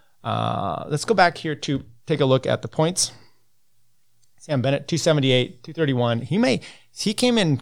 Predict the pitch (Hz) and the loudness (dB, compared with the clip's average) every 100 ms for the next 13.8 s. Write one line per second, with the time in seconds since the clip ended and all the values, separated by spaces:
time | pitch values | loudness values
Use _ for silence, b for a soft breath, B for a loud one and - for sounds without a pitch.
0 | - 135 - - 180 214 190 147 147 - | -6 -8 -2 2 2 2 2 2 2 0
1 | 135 147 - - 117 - 127 135 143 - | -2 -2 -4 -4 -2 0 2 2 0 -2
2 | 117 120 113 98 - 160 208 196 196 196 | -2 0 -2 -4 -2 -2 0 0 0 0
3 | 196 190 196 147 156 156 156 156 139 131 | -2 0 0 0 0 4 4 4 2 0
4 | - 143 131 117 117 - - 180 180 160 | -2 -4 -4 -2 -4 -4 -2 0 0 0
5 | 175 180 180 B B - 131 123 120 135 | 0 0 -2 B B -2 2 4 2 -2
6 | 185 220 - 196 196 120 156 165 123 123 | -2 -2 -2 -2 -2 2 0 0 -4 -4
7 | 117 120 135 - 165 170 - B 160 165 | -2 -2 -2 -2 -2 -4 -6 B -8 -6
8 | 143 196 160 156 151 127 117 113 110 b | -4 -4 0 -2 0 -2 -2 -4 -8 b
9 | b 123 - 135 127 120 113 120 135 131 | b -10 -2 2 2 0 -2 -4 -2 -2
10 | - 101 - 143 196 - - - 120 123 | -4 -8 -4 -2 -2 -6 -10 -12 -6 -4
11 | 123 131 135 139 156 - 156 160 139 131 | -4 -2 0 0 -2 -4 -4 -2 0 0
12 | 127 123 120 - - - - 151 131 131 | 0 -2 -6 -6 -6 -6 -6 -6 -4 -2
13 | 131 123 120 110 113 113 110 | -2 -2 -4 -4 -4 -4 -6